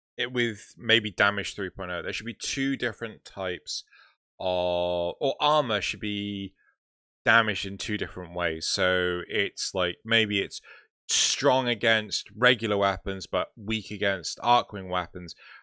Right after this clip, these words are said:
and vice versa. I, like, StarCraft two did this. Like, the, the,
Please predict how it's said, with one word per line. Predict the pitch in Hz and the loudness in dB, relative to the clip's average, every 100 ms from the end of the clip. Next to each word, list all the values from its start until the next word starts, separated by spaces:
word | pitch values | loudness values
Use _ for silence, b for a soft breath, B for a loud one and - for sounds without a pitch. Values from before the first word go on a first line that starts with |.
| B 101 | B 0
and | 101 92 90 | 0 0 0
vice | 104 101 - | 2 2 0
versa. | 117 | -4
I, | 131 | -2
like, | 127 113 | 0 0
StarCraft | - 156 151 - 120 - | 4 6 6 4 0 0
two | - 147 | 0 0
did | 123 90 - | 2 -2 -2
this. | 82 73 - - - _ _ - | -6 -6 -6 -8 -8 _ _ 0
Like, | 98 | 0
the, | 98 107 | 0 -2
the, | 107 107 | 0 0